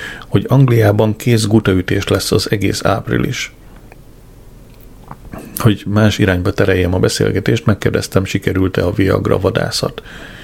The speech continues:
„Aha”, felelte. „Este a hotelben megkapom az anyagot.”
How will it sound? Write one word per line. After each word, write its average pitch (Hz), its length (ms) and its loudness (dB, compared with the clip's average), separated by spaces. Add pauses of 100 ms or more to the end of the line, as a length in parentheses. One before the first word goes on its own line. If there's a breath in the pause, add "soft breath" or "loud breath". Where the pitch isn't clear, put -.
(280 loud breath)
„Aha”, - 320 0 (360)
felelte. - 580 -4 (680 loud breath)
„Este - 260 2
a 92 40 2
hotelben 90 460 2
megkapom 90 440 0
az 92 100 -2
anyagot.” 90 440 -2